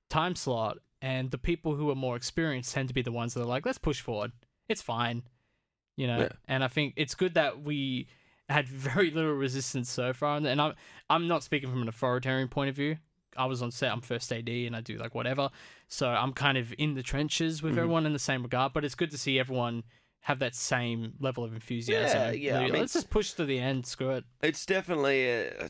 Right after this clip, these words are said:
Speaker 2: time is always the biggest enemy with micro-budget films, and I think we've said that since day one.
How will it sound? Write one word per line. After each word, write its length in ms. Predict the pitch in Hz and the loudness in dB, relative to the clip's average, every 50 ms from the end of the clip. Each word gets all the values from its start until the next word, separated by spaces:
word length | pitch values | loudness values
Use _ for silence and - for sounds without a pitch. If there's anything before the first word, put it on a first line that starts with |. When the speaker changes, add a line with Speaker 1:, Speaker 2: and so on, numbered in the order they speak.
| - - | -6 -6
Speaker 2:
time 460 | - - - 160 160 160 160 151 143 | -2 2 4 6 6 6 6 6 4
is 120 | 135 127 | 4 2
always 680 | 127 123 123 127 127 127 123 113 113 120 - - - - - _ _ - - | 2 2 4 4 4 2 2 -2 -4 -6 -6 -6 -8 -10 -16 _ _ -16 -6
the 140 | - - | -4 -2
biggest 300 | 117 123 120 113 110 110 - | 0 0 0 0 0 0 -2
enemy 400 | 117 120 117 113 110 107 113 117 - - - _ _ - - | -2 0 0 0 -2 -2 -4 -6 -10 -16 -20 _ _ -6 -2
with 280 | - 120 113 - - | -2 -2 -2 -2 -4
micro-budget 680 | 120 117 117 110 - - 117 110 113 117 104 - - - | -2 0 0 0 0 0 -2 0 0 -2 -2 -4 -6 -2
films, 420 | - 117 117 117 113 113 - - - - | 0 0 0 0 -2 -4 -6 -10 -10 -4
and 220 | - 117 113 113 | -2 -2 0 0
I 80 | 113 120 | -2 -2
think 240 | - - - - - | -2 -2 -4 -2 -2
we've 180 | - - 120 - | -4 -4 -2 -2
said 200 | - 117 117 - | -2 -2 -2 -2
that 180 | - - - | -4 -4 -4
since 240 | - - 92 - - | -4 -4 -4 -6 -4
day 220 | - - 120 120 | -2 0 0 0
one. 320 | 120 117 120 123 123 123 | 0 0 0 0 -2 -4